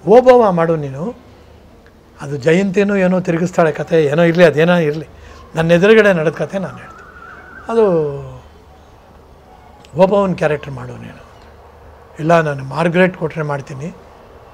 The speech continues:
"ಇಲ್ಲಮ್ಮ, ನೀನು ಮಾಡು, ಓಬವ್ವನ ಮಾಡು, ನೋಡಿ ಎಷ್ಟು ಚೆನ್ನಾಗಿ ತೆಗಿತೀನಿ, ಅದನ್ನ ಎಷ್ಟು ಚೆನ್ನಾಗಿ ಮಾಡಿರ್ತೀನಿ ನೋಡು, ನಿನಗೆ ಸಂತೋಷ ಆಗಬೇಕು ಆ ಥರ" ಅಂತ. "ನಮ್ಮ ತಾಯಿನ ಕೇಳಿಬಿಟ್ಟು ಹೇಳ್ತೀನಿ" ಅಂದ್ಲು. ಅವ್ರಿಗೆ ಹಿಡಿಸ್ತಿಲ್ಲ ಅದು, ಯಾಕಂದರೆ ಯಾವತ್ತೂ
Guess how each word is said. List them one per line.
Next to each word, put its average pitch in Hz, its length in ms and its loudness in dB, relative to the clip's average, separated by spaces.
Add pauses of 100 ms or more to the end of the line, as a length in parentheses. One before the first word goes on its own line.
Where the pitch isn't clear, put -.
(680)
"ಇಲ್ಲಮ್ಮ, 190 320 -4
ನೀನು 175 220 -2
ಮಾಡು, 180 220 2
ಓಬವ್ವನ 170 480 2
ಮಾಡು, 147 180 -8 (840)
ನೋಡಿ 151 160 -6
ಎಷ್ಟು - 180 -8
ಚೆನ್ನಾಗಿ 196 320 2
ತೆಗಿತೀನಿ, 180 380 -2
ಅದನ್ನ 143 180 -6
ಎಷ್ಟು 139 140 -12
ಚೆನ್ನಾಗಿ 170 220 -4
ಮಾಡಿರ್ತೀನಿ 151 360 -8
ನೋಡು, - 340 -20 (580)
ನಿನಗೆ 170 500 2 (420)
ಸಂತೋಷ 180 420 0
ಆಗಬೇಕು 151 420 -2
ಆ 139 120 -10
ಥರ" 143 200 -10
ಅಂತ. 123 200 -16 (1200)
"ನಮ್ಮ 185 160 -2
ತಾಯಿನ 208 540 2
ಕೇಳಿಬಿಟ್ಟು 175 480 0
ಹೇಳ್ತೀನಿ" 151 340 -4
ಅಂದ್ಲು. - 360 -20 (540)
ಅವ್ರಿಗೆ 175 220 0
ಹಿಡಿಸ್ತಿಲ್ಲ 190 340 -2
ಅದು, - 280 -12 (460)
ಯಾಕಂದರೆ 180 280 0
ಯಾವತ್ತೂ 180 440 4